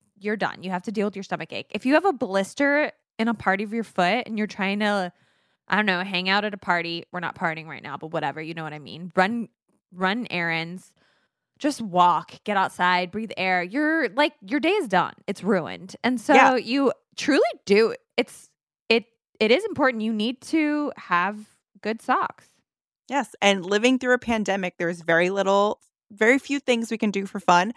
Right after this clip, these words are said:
Speaker 2: My, the highlight of my day every day is I go for my afternoon walk, and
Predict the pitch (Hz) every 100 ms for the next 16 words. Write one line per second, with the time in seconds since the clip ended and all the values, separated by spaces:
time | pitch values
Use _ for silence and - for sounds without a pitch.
0 | - - 190 196 - - 190 - 202 220
1 | 208 185 185 185 175 175 175 185 165 170
2 | 170 175 190 185 165 175 185 185 185 190
3 | 208 185 - - 180 170 170 170